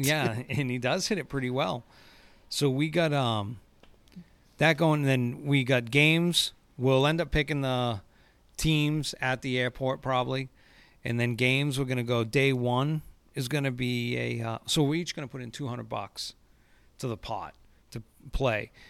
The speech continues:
Speaker 1: And then, uh, day one is gonna be a three two one, uh, front, back, and total for a total of three points. Play with your own team.
Speaker 2: Okay.
Speaker 1: And then day two is gonna be,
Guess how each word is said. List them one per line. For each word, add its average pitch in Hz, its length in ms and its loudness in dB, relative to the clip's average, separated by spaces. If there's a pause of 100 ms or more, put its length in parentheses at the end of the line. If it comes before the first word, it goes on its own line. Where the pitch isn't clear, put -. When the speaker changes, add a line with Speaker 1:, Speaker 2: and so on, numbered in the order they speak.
(240)
Speaker 1:
And 110 220 -2
then, 113 240 -2
uh, 104 400 -4 (320)
day 151 180 8
one 147 240 4
is 156 120 -2
gonna 139 160 -4
be 123 160 -2
a 113 40 -2
three 143 280 -6
two 156 200 0
one, 135 440 -4 (760)
uh, 104 500 -6 (400)
front, 156 440 -4
back, 131 320 0
and 135 300 -4
total 127 480 -2 (120)
for 120 140 -8
a 107 40 -8
total 139 340 -2
of 110 60 -8
three 135 220 -6
points. 123 520 -6 (260)
Play 143 180 -2
with 135 160 -4
your 123 160 -4
own 117 240 -6
team. 98 400 -10 (400)
Speaker 2:
Okay. 127 220 -8 (260)
Speaker 1:
And 120 280 -2
then 113 200 0
day 131 220 6
two 160 320 4
is 131 140 0
gonna 131 180 -2
be, 117 380 -4